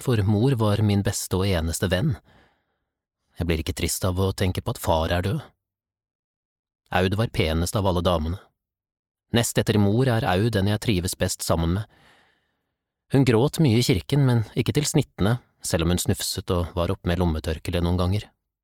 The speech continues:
Hun brukte tre forskjellige, så lei seg var hun. De hadde alle forskjellig farge. Hun tenkte nok på at det nå ikke blir noe bryllup med ham som var min far.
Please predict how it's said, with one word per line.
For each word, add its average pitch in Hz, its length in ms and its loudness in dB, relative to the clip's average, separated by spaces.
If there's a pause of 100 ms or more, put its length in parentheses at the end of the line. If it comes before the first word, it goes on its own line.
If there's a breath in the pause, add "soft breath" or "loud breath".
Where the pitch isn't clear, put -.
(600)
Hun 101 120 0
brukte 107 260 -2
tre 87 260 0
forskjellige, 95 560 -2
så 107 300 0
lei 87 180 0
seg 90 160 -2
var 90 140 0
hun. 95 80 0 (1500 soft breath)
De - 80 2
hadde 117 200 4
alle 92 180 2
forskjellig 104 420 0
farge. 104 380 0 (1120)
Hun 117 120 2
tenkte 104 320 0
nok 110 160 -2
på 104 160 2
at - 260 -4 (140)
det 113 120 0
nå 107 140 2
ikke 101 180 -2
blir 95 160 0
noe 104 160 2
bryllup 98 380 2
med 104 100 2
ham 107 200 0
som 110 160 2
var 104 160 0
min 107 160 0
far. 131 300 0